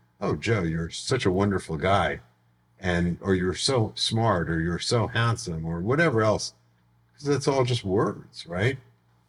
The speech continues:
You have to have faced challenges and figured out how to meet them. And even in defeat, maybe,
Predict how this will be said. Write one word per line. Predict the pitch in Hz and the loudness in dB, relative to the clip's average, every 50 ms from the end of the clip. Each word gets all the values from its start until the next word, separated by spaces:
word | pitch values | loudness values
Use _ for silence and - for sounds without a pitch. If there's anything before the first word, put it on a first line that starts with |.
| _ - | _ -4
You | 90 101 135 175 185 | 0 2 4 4 4
have | 151 156 139 120 - - | 4 2 0 0 -4 -4
to | - 98 95 82 | -2 0 0 0
have | - - 104 95 95 92 87 80 - - _ _ _ _ _ _ _ _ _ | -2 -2 -2 -2 -2 -4 -6 -8 -10 -14 _ _ _ _ _ _ _ _ _
faced | - - - _ - 123 127 131 127 117 - - - - _ - | -20 -20 -12 _ 2 4 4 4 4 0 -2 -4 -8 -14 _ -8
challenges | - - 113 113 120 135 135 104 82 73 82 78 80 82 82 - - - - _ _ _ _ _ _ _ _ _ _ _ _ _ _ _ | -4 -2 0 0 2 2 2 2 0 -2 -4 -6 -8 -8 -8 -10 -10 -12 -14 _ _ _ _ _ _ _ _ _ _ _ _ _ _ _
and | - 113 104 | 0 0 0
figured | - - 135 135 123 123 113 104 | 2 2 2 4 4 4 4 4
out | 104 104 107 110 98 - | 4 2 2 0 0 -2
how | - 107 101 | -2 -2 0
to | 92 90 90 - | 0 -2 -4 -4
meet | 92 92 95 113 139 170 165 | -2 0 2 4 4 4 2
them. | - - 80 78 76 76 - - | 0 -4 -8 -8 -10 -12 -14 -6
And | - 107 107 107 107 | -2 -2 0 0 0
even | 127 139 143 156 143 | 0 2 2 4 4
in | 120 107 95 | 4 4 2
defeat, | 85 92 85 - - 185 220 196 107 - - _ _ _ _ _ _ _ _ _ _ _ _ _ _ _ _ _ _ - - | 0 -2 -4 -2 -2 0 0 0 -2 -4 -8 _ _ _ _ _ _ _ _ _ _ _ _ _ _ _ _ _ _ -2 2
maybe, | 110 110 110 98 110 107 98 95 | 4 4 4 4 4 2 2 0